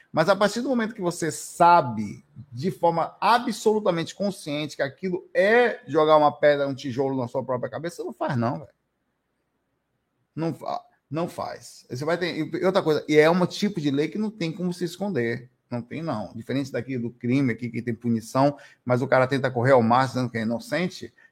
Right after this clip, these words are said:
pra ter, e tem que provar. Ah, lá não tem conversa, não. Fez, fica marcado na sua consciência que é um Big Brother ligado vinte e quatro horas, uma câmera,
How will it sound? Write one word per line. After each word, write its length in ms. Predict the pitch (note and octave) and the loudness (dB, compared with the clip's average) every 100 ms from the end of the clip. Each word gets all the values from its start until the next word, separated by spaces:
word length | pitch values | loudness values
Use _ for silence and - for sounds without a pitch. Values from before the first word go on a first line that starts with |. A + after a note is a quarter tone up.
| _ | _
pra 140 | - B2+ | 0 2
ter, 160 | C#3 | 0
e 80 | B2+ | -2
tem 140 | A#2 A#2+ | -2 -4
que 80 | |
provar. 600 | A#2 A#2+ G2+ G#2+ C3+ C#3+ | 0 2 4 6 6 6
Ah, 180 | B2 B2 | 4 4
lá 300 | B2+ C3 C#3 | 6 6 6
não 140 | F#3 G#3 | 2 -4
tem 160 | G#3+ | -8
conversa, 440 | A#3 G#3+ E3+ F3 B2 | -8 -4 -4 -4 -8
não. 160 | A2 | -10
Fez, 920 | - - - E3 E3 G3+ G#3+ - - _ _ _ | -14 -20 -4 0 0 -2 -8 -16 -20 _ _ _
fica 220 | - - D3+ | -10 -2 2
marcado 380 | C#3 C3+ C#3+ | 2 2 2
na 80 | C3+ | 0
sua 160 | B2+ C3 | -2 -4
consciência 400 | C3+ - C3+ C3 | -4 -4 -6 -6
que 60 | |
é 20 | F3 | -4
um 80 | |
Big 180 | F3+ F#3+ | -4 -4
Brother 360 | E3+ C3+ D3 D#3 | -2 2 2 0
ligado 300 | D3 C3 C3 | 2 2 2
vinte 140 | D3+ | -2
e 40 | - | -6
quatro 220 | D3+ - | -6 -2
horas, 140 | C#3+ | -4
uma 80 | D3+ | -4
câmera, 360 | - C3+ C3 | -6 -6 -6